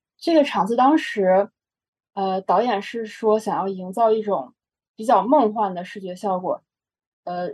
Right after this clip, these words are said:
而且甚至是有点光怪陆离的那种感觉。当时我们就有尝试各种不同的方法。一开始有考虑就是单纯地用技术手段来提高周围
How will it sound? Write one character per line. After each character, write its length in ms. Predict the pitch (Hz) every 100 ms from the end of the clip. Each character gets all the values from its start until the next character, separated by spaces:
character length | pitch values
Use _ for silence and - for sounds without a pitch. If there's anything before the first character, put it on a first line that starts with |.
| -
而 120 | 214
且 140 | 247 220
甚 240 | - 311
至 100 | 233
是 160 | 220 247
有 220 | 196 202
点 320 | 349 160 135
光 260 | - 214 240
怪 260 | 247 208 190
陆 240 | 233 208
离 200 | 175 165
的 120 | 202
那 120 | 196
种 160 | 175 160
感 180 | 180 -
觉。 140 | - _ _ _ _ -
当 160 | 262 285
时 140 | 285
我 60 | 220
们 120 | 185
就 80 | 220
有 160 | 233 190
尝 320 | - 175 196
试 120 | 262
各 140 | 240 220
种 180 | 160
不 120 | 190 214
同 180 | 196
的 80 | 190
方 400 | 202 214 208 247
法。 260 | 233 - - _ _ _ _ _ _ _ _ _ _ _ _ _
一 120 | - 285
开 200 | 294 330
始 400 | 320 - 196 190
有 120 | 190
考 240 | 233 208 170
虑 120 | 226
就 160 | 254
是 80 | 233
单 240 | 220 247 277
纯 240 | 226 185
地 120 | 202
用 340 | 214 226 208 202 _ _ _ _
技 220 | - 285
术 200 | 247 226
手 220 | 208 190
段 340 | - 208 180 - _ _ _
来 200 | 196 208
提 280 | - - 214
高 280 | 233 254 277
周 180 | 262
围 400 | 269 190 185 196